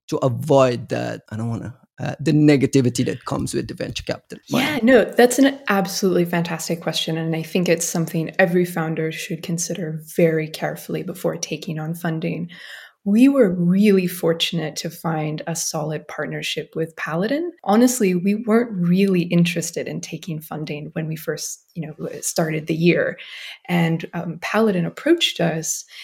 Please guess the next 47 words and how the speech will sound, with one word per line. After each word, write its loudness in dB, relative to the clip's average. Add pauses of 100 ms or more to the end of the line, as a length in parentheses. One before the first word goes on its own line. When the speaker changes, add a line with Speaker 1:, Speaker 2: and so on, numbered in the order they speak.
(360)
Speaker 2:
Uh, -16 (100)
you 2
know, -2
we'd 6
been 4
approached -4
by -4
many -6 (180)
venture -6
capital -8
firms 4
before, 4
and 4
we, 4 (120)
we -2 (360)
politely 2
declined. 2
But 0 (440)
Paladin 6
really 4
shared 0
our 0
vision 4
and -2
really 4
understood -2
what -4
we -2
were -4
trying -6
to -14
do. -2 (180)
And 2
I -4
think 0
we, 2
we 2
just 0
felt -2
like 0
they 4
were 2
going 4
to -6
be 4
the 0
right, -2